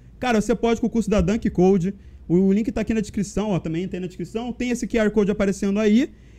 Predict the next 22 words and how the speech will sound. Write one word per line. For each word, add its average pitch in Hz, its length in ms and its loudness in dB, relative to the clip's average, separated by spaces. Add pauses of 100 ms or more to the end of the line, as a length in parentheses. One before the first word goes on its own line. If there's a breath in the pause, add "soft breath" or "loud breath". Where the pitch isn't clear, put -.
(120)
E 277 100 0
aí 294 100 6
é 285 80 6
só 285 220 0
você 277 460 0 (280)
passar 262 280 -6
por 247 160 2
lá, 226 200 2
cara, 220 320 0
que 208 440 -2
o 190 60 0
papo 190 280 -6
é 190 40 -2
maneiro. 208 580 2 (300 loud breath)
É 165 120 -2
só 190 180 -2
o, 175 420 2
não 196 120 2
é - 20 6
muito 220 220 2
caro, 208 440 4 (320)
entendeu? 156 540 2